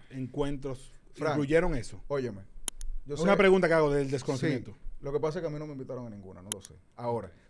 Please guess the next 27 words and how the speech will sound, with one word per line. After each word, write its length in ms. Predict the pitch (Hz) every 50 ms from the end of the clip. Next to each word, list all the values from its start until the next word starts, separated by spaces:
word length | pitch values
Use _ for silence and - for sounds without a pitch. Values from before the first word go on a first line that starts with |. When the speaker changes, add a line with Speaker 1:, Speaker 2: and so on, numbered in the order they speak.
| - -
Speaker 2:
yo 140 | 135 160 190
lo 80 | 220
que 80 | 226 226
te 60 | 220
estoy 160 | 226 - 220
diciendo 300 | 214 - 214 208 185 151 135
es 60 | 131
que 160 | 131 - 170 185
el 80 | 185
resultado 680 | 180 202 196 196 226 214 196 202 - 233 277 294 294 247
de 140 | 214 214 220
esas 240 | 214 220 220 -
cien, 520 | - - - - 156 143 131 113 101 101 - - - - - - -
así 300 | 156 160 151 - 190 208
como 220 | 208 277 269 262
el 60 | 247
resultado 840 | 226 226 220 - 202 175 151 185 190 202 226 233 220 220 214 214 196 165
de 140 | 160 180 175
las 160 | 175 170 151
discusiones 480 | 160 170 - 160 135 - 170 170 190 190
del 140 | 180 165
Código 340 | 143 170 170 170 170 170 165
Penal, 340 | 165 156 131 117 104 87 - _ _ _ _ _ _ _
así 320 | - 117 107 - - 123 135
como 220 | 170 190 190 190
el 60 | 185
resultado 640 | 180 165 165 170 156 139 - 156 151 139 123 120